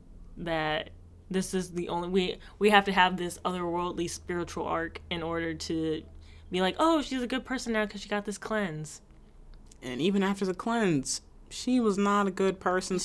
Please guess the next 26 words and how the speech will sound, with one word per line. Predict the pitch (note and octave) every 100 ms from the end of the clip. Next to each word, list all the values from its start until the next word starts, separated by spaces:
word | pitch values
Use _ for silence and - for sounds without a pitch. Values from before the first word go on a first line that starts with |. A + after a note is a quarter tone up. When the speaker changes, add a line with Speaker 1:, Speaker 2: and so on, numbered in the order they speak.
| G#3+
Speaker 2:
still. | F3 F3+
Speaker 1:
still | A#3+
annoying. | A3+ D#3+ D#3+
Speaker 2:
First, | D#3 C#4
I | -
was | B3 B3
like, | A#3+ G#3
"You | B3
just | A#3+ -
gonna | G#3+ E3+
watch | C#3 D#3 F3 -
Carla | E3+ F3+ F3
and | E3+
her | F3 E3
dropped | D#3 D#3 D#3+ -
groceries | C#3+ D#3+ E3 F3+ E3
and | D3+
just | D3 -
stare | - C3+ E3
at | E3+ F3
her | F3+ F3 E3+
crying? | - D#3 D3+ E3+ F#3 F#3+
Like, | E3 D#3+ E3
you | A#3+
weirdo | F3+ D#3+ G3+ G3+ F#3
bitch. | D#3+ F#3